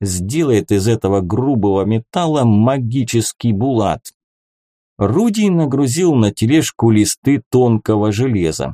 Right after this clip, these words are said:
Вика решила сделать на заднем дворе известный каждому дачнику-шестисоточнику ее родного мира летний душ. Лето в самом разгаре, переселяться пока в другое жилье Вика не планировала,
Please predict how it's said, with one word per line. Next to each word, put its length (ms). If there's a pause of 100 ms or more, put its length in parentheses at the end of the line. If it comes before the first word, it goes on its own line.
(240)
Вика 420
решила 420
сделать 440
на 160
заднем 520
дворе 360 (260)
известный 760
каждому 500
дачнику-шестисоточнику 1900
ее 320
родного 420
мира 380
летний 580
душ. 400 (580)
Лето 480
в 80
самом 440
разгаре, 640 (140)
переселяться 720
пока 340
в 100
другое 500
жилье 380
Вика 360
не 120
планировала, 800